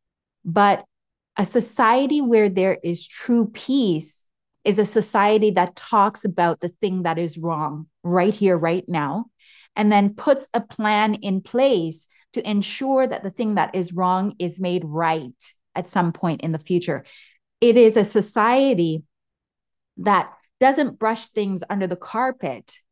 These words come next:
and then pretends that it's not there. It's not, it's a society that doesn't pretend like the big old white elephant in the room is not in the room. It's a society that has conversations and then pushes towards creating peace for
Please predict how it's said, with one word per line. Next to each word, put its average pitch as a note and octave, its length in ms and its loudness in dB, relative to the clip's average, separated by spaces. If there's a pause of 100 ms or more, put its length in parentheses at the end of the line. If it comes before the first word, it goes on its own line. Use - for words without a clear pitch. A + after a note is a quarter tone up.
(380)
and G#3+ 140 4
then G#3 160 4
pretends G#3 420 0
that F3 160 2
it's F3 160 -2
not F3+ 200 -2
there. F3+ 120 -2
It's G#3 240 -6
not, G#3 240 -4
it's G#3+ 160 -6
a G#3+ 60 -6
society A3+ 580 -2
that G3+ 220 -2
doesn't A3 280 -6
pretend G#3 560 -4
like F#3 200 -4 (400)
the F#3 80 -4
big B3 280 4
old A#3 220 6
white G3+ 280 2
elephant G3 460 -4
in F#3 120 -4
the F#3 80 -2
room F3+ 360 -2
is E3+ 200 -2
not G3 340 4
in F#3+ 140 -4
the F3 80 -4
room. F#3 340 -4
It's F3 220 -6
a F3+ 100 -6 (220)
society G#3+ 600 2
that E3+ 180 -2
has G#3 440 -6
conversations F3 1300 -6 (640)
and G3 160 4
then F3+ 240 4
pushes F#3+ 640 2
towards F3+ 580 0
creating E3+ 460 -4
peace F3+ 420 -4 (240)
for D#3 180 -4